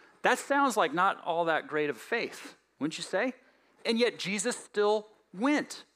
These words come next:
Jesus went even when they were faithless. And you know what? That's the promise for you and me. Even when we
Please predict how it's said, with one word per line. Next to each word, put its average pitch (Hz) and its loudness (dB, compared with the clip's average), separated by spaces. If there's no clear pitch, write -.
Jesus 226 -4
went 214 0
even 202 -2
when 185 -2
they 175 -2
were 170 2
faithless. 190 -2
And 156 -4
you 160 -4
know 180 -2
what? 175 0
That's 175 -2
the - -10
promise 165 -4
for 135 -4
you 151 -2
and 151 -2
me. 170 -4
Even 170 0
when 131 0
we 190 -4